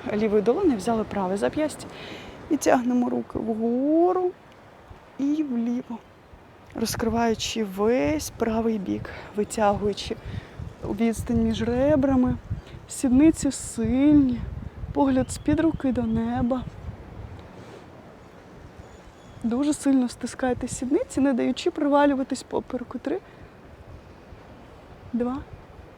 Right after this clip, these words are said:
один. Добре. Опустили руки, зробіть вдих. Видих.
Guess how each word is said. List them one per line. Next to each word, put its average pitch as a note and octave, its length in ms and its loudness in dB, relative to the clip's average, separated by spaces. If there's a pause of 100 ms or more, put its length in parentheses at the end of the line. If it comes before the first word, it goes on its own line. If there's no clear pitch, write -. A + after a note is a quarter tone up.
(480)
один. C4+ 400 -2 (560)
Добре. G#3 600 2 (580)
Опустили - 600 -8
руки, - 380 -10 (260)
зробіть G#3+ 480 -2
вдих. A3 380 -4 (3000)
Видих. G3 1080 0